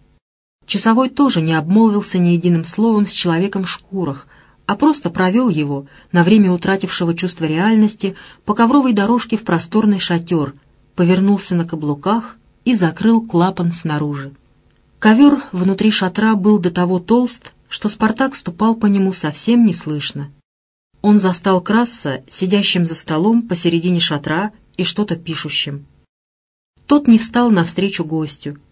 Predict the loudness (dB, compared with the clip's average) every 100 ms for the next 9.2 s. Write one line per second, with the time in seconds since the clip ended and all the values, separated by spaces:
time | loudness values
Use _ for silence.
0 | _ 0 0 2 2 2 2 2 2 0
1 | -2 -4 -12 _ _ _ _ _ _ _
2 | -8 -4 0 2 4 4 4 0 -2 2
3 | 2 2 -2 -6 -12 -4 -4 -2 -2 0
4 | 0 -4 -4 0 2 2 -2 -8 -10 -2
5 | 0 2 0 0 0 0 -2 -8 -12 -14
6 | _ _ _ _ _ _ 0 2 0 0
7 | 0 2 2 2 2 2 2 0 -2 -8
8 | -4 -4 -2 -4 -4 -4 -4 -2 0 0
9 | -2